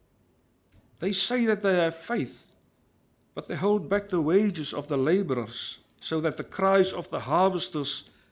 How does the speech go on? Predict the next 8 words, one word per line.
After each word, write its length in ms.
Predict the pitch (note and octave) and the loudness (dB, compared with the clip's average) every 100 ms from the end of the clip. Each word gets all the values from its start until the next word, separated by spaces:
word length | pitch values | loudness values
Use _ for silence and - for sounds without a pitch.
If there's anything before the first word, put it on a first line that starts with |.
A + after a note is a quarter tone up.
| _ _ _ - | _ _ _ -6
reach 500 | B2 G3 F#3 - - | 0 0 -2 -8 -6
the 160 | C#3+ - | -6 -2
ears 520 | F3+ F#3 F3+ D#3 - D#3 | 4 4 4 2 -2 -8
of 120 | C#3+ | -2
the 100 | C3 | 0
Lord 400 | B2 D#3+ E3 E3 | 2 2 2 0
of 140 | - | -4
hosts. 720 | C3 D3 - - - - - | -4 -4 -6 -12 -14 -14 -16